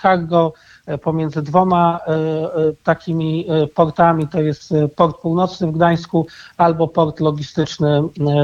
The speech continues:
w Braniewie. E, i stąd, e, będzie,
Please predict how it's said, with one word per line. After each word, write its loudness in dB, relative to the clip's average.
w 2
Braniewie. 2
E, 4
i -2
stąd, 0
e, 2
będzie, 2